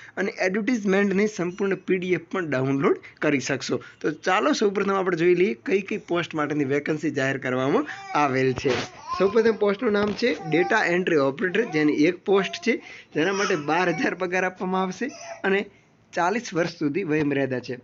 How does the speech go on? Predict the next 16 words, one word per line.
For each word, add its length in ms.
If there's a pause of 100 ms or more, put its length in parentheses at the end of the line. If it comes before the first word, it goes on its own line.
(120)
આપ 180
જો 300
એજ્યુકેશન 400
ક્વોલિફિકેશનની 560
વાત 220
કરવામાં 260
આવે, 160
તો 160
ગ્રેજ્યુએટની 680
ડિગ્રી 280
ધરાવતા 420
હોવા 240
જોઈએ. 360 (380)
અ, 200
ત્યારબાદ 540
ગુડ 200